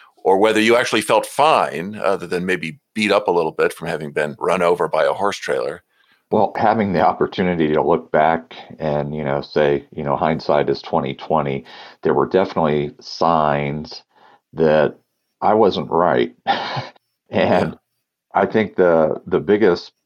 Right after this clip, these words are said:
Speaker 2: biggest part for me is I didn't feel secure on the bike. I didn't feel like I was making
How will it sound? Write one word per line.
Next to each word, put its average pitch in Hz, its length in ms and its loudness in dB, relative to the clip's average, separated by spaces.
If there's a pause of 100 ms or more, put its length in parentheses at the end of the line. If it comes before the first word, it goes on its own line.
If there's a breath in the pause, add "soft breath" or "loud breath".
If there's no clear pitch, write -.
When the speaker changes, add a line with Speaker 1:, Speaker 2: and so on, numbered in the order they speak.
Speaker 2:
biggest 101 400 0
part 85 320 0
for - 140 -6
me 80 480 -4
is 73 840 -2 (220)
I 73 760 0 (1120)
didn't 90 400 0
feel 78 840 2
secure 82 720 0
on 73 180 0
the 67 60 -4
bike. 78 800 0
I 69 220 0
didn't 76 320 -6
feel 76 420 -2
like 71 280 0
I 69 80 2
was 69 200 -2
making 71 600 -6